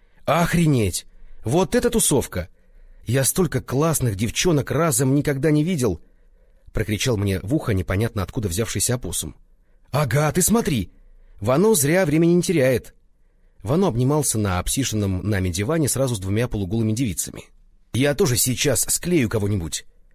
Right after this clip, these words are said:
И сиськи у нее будут огромные!» заявил опоссум. «Пошли сначала выпьем, а потом будешь клеить телок, Казанова», предложил я. В самом центре танцпола зажигала Юля с каким-то татуированным качком в шортах и с голым торсом.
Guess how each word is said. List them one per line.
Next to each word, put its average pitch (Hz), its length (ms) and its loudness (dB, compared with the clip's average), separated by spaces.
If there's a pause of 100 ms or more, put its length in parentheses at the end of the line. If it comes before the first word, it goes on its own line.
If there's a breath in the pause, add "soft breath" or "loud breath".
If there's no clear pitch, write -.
(160)
И 110 120 -4
сиськи - 500 0
у 127 60 2
нее 127 160 2
будут 120 300 -2
огромные!» 107 840 -2 (420)
заявил 92 340 -2
опоссум. - 420 -6 (840)
«Пошли 175 320 2
сначала 180 420 2
выпьем, 160 400 2
а 107 40 0
потом 165 300 2
будешь 147 300 0
клеить 156 380 2
телок, 135 380 2
Казанова», 127 640 0 (180)
предложил 98 380 -2
я. 76 220 -8 (220)
В - 60 -8
самом 156 260 2
центре 180 320 2
танцпола 127 440 0
зажигала 120 400 0
Юля 123 400 0
с - 60 -2
каким-то 139 460 -2
татуированным 117 680 -2
качком 120 480 -2
в - 80 -4
шортах 170 480 -2
и 113 140 -4
с - 100 0
голым 131 240 0
торсом. - 420 -8